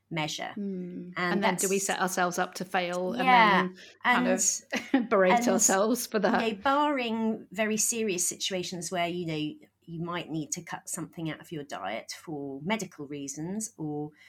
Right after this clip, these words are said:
Speaker 1: you know, there, there can be other psychological reasons for having eating. When I say eat, I'm gonna move more onto the food now,
Speaker 2: Mm.
Speaker 1: eating restrictions.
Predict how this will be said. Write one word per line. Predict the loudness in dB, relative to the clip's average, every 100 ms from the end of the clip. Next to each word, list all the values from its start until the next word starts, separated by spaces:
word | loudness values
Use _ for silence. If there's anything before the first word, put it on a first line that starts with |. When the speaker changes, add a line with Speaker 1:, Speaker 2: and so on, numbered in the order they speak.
| -20 _
Speaker 1:
you | -6
know, | -2
there, | 0
there | 0 -4
can | -2 -4
be | -2
other | -4
psychological | -4 -4 -6 -6 -6 -8 -10 -8
reasons | -6 -6 -6 -6
for | -6 -8 -8
having | -8 -6 -4 -4 -4 -10 _ _ _ -8
eating. | -6 -4 -4 -2
When |
I | 0
say | -2
eat, | -4 -6 -4
I'm | -2
gonna | -2
move | 0 0
more | 0 0
onto | -2 -4
the | -6
food | -6 -6
now, | -4 -4 -6 _ _ _ _
Speaker 2:
Mm. | -6
Speaker 1:
eating | -4 -4 -4 -4
restrictions. | -4 -6 -8 -10 -10 -8 -8